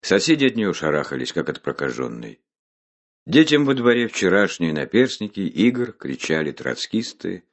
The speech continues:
фашисты". Борис четвёртый подрался с другом, сыном окружного прокурора.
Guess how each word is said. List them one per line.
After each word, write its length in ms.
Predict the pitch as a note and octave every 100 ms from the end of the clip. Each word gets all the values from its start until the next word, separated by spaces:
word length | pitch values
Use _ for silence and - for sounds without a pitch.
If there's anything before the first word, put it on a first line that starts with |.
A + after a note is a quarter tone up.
| _ _
фашисты". 720 | - A#1+ - D2 - - - - _ _ _ _ _
Борис 420 | - E2+ G#2+ A#2+
четвёртый 680 | - - C2 C2+ A2 A#2+ G#2+
подрался 680 | F#2 E2 C#2 C2+ C2+ A#1+ B1+
с 100 | A#1+
другом, 540 | G#1 C#2 A#2 F2+ - - _
сыном 360 | - F#2 G2+ F#2+
окружного 500 | F2 D2 C2+ D2+ D#2
прокурора. 560 | - - C#2+ C2 A#1